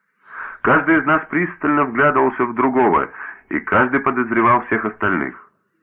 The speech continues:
Неведомый автор, как видно, сумел хорошо замаскироваться. Я ругал его, на чем свет стоит. Очень уж мне было досадно после столь милостивого приема и столь серьезных бесед, после моего доверительного письма Виланду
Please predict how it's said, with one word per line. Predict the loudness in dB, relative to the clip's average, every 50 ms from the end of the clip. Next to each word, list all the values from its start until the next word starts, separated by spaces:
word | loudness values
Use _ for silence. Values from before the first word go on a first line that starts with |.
| _ _ _ _ _ _ _ -4
Неведомый | -2 0 2 2 4 2 2 2 0 0 2
автор, | 2 2 2 2 0 -2 -2 -2
как | -2 -4 -4 -2
видно, | -2 -4 -2 -2 -4 -4 -4
сумел | -4 -2 -2 -2 -2
хорошо | 0 -2 -2 -2 -2 -4 -4
замаскироваться. | -4 -4 -6 -6 -4 -4 -2 0 0 2 0 0 -2 -4 -2 -2 -2 -2 _ _ _ _ _ _ -20 -20 -18 -16 -16 -16 -10 -2
Я | 0 2 4
ругал | 4 4 4 4 4 4 6
его, | 4 4 2 2
на | 2 2 0
чем | 0 -2 -2 -4 -4
свет | -2 0 0 0 0 -2 -8
стоит. | -6 -6 -4 -4 -6 -10 -14 -20 -20 _ _ _ _ _ _ _ _ -4
Очень | 0 2 2 2 0 -2 -2
уж | -2 -4 -4 -4
мне | 0 0 0
было | 2 2 0 2
досадно | 2 2 0 0 0 2 2 2 2 0 -2
после | -2 -4 -4 -4 -4 -6 -6
столь | -2 0 0 0 0 -2 -6 -12 -18 -16 -8
милостивого | -4 0 2 2 2 0 0 -2 0 0 0
приема | 0 0 -2 0 2 2 2 4 2 2 2 -2
и | -2 -4
столь | -2 -4 -4 -4 -2 -4
серьезных | -2 0 2 2 2 0 0 -2 -4 -4 -4
бесед, | -6 -8 -6 -2 0 2 2 2 0 -6 -16 _ _ -20 -16 -14 -14 -12 -14 -10 -2
после | -2 0 2 2 2
моего | 4 4 4 4 4 4
доверительного | 4 4 2 4 2 2 0 0 0 0 2 0 0
письма | 2 0 -2 -2 0 0 2 2 2
Виланду | 2 2 2 2 0 0 -2 -4